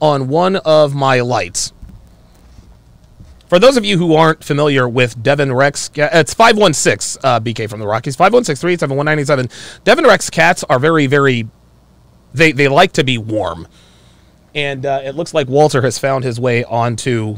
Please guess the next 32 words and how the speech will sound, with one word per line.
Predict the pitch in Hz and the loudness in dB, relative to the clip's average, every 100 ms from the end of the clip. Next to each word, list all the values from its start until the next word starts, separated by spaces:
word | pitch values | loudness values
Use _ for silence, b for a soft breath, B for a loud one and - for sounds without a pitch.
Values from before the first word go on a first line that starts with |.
| - | -8
my, | 113 101 98 95 - _ - | -4 -2 -4 -6 -12 _ -10
onto | 110 113 | -8 -6
one | 113 | -8
of | 98 | -10
my | 90 | -12
spotlights. | - 104 - - 82 - - b b b b b | -10 -10 -10 -12 -14 -16 -20 b b b b b
Five | 240 320 | 4 4
one | 285 | 4
six, | 214 - | 2 0
three | 262 | -2
eight | 240 | 0
seven, | 214 180 | 0 0
one | 202 | 0
nine | 214 220 | 2 0
eight | 226 | -2
seven. | - 139 127 151 - _ _ _ _ _ _ _ _ _ - | -2 -2 -2 -6 -12 _ _ _ _ _ _ _ _ _ 2
Five | 202 | 4
one | 247 | 4
six, | 240 180 | 0 -2
three | 190 208 | 0 0
eight | 208 | 0
seven, | 175 | -2
one | 156 175 | -2 0
nine | 180 | 0
eight | 196 | -2
seven. | 190 131 139 | -2 -2 -2
I | 147 | 0
wanna | 160 208 202 | 2 4 4
know, | 214 185 147 160 _ _ _ | 6 6 4 0 _ _ _
in | 143 | -2
your | 147 226 | 4 4
opinion, | 320 208 190 240 | 6 4 4 -2